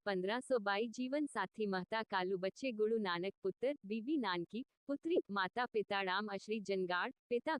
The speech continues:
ਮਾਤਾ ਬਿੜਾਏ, ਮਾਤਾ ਰਿਸ਼ਤੇਦਾਰ ਬਾਬਾ ਅਕ੍ਰਿਸ਼ਨ, ਭਰਾ। ਇਸ ਸੰਬੰਧ ਵਿੱਚ ਆਪਣੇ ਪਤੀ ਮਹਿਤਾ ਕਲਿਆਣ, ਮਹਿਤਾ ਕਾਲੂ ਦਾਸ ਦੀ ਨਿਰਾਸ਼ਾ ਨੂੰ ਦੇਖਦੇ ਹੋਏ ਉਹਨਾਂ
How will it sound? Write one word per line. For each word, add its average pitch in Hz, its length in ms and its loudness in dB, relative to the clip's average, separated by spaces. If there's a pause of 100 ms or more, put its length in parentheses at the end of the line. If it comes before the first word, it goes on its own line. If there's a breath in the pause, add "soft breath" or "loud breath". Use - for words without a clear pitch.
ਮਾਤਾ 202 340 0
ਬਿੜਾਏ, 180 400 0 (200)
ਮਾਤਾ 240 340 0 (100)
ਰਿਸ਼ਤੇਦਾਰ 208 560 2
ਬਾਬਾ 180 400 0
ਅਕ੍ਰਿਸ਼ਨ, 202 520 -2
ਭਰਾ। 202 280 0 (100)
ਇਸ 311 140 0 (100)
ਸੰਬੰਧ 202 400 0
ਵਿੱਚ 214 220 0
ਆਪਣੇ 208 340 0
ਪਤੀ 247 260 -2
ਮਹਿਤਾ 220 400 0
ਕਲਿਆਣ, 185 460 0 (120)
ਮਹਿਤਾ 233 400 -2
ਕਾਲੂ 196 460 -2
ਦਾਸ 202 300 0
ਦੀ 262 120 -2
ਨਿਰਾਸ਼ਾ 185 480 0
ਨੂੰ 269 180 -2
ਦੇਖਦੇ 202 380 2
ਹੋਏ 240 200 0
ਉਹਨਾਂ 214 280 0